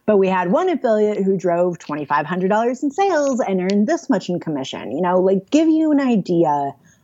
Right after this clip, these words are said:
of how much you could really be making. But those newsletters are intended to be educational so that you know what kind of content is a great idea to create at this point. We talk to our brands and talk to our clients to figure out, like,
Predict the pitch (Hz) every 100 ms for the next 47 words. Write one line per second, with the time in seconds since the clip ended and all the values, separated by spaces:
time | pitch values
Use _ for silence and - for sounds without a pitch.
0 | _ - 151 196 196 180 185 160 156 151
1 | 147 147 143 143 - - 147 - 214 185
2 | 202 214 - _ 220 208 208 233 220 220
3 | 226 220 196 180 180 175 160 180 180 -
4 | 190 175 160 156 - 139 - 226 262 269
5 | - 190 190 190 180 196 190 185 185 185
6 | 170 - - 170 - 147 170 165 160 160
7 | 147 - 165 147 - 165 170 151 151 -
8 | 151 135 185 - 165 143 - - 143 -
9 | 117 - - 135 - _ - - - 160
10 | 170 143 - 139 147 151 147 151 151 -
11 | - 156 147 147 - - 156 151 147 143
12 | 151 156 151 - - 135 156 147 151 165
13 | 160 - 147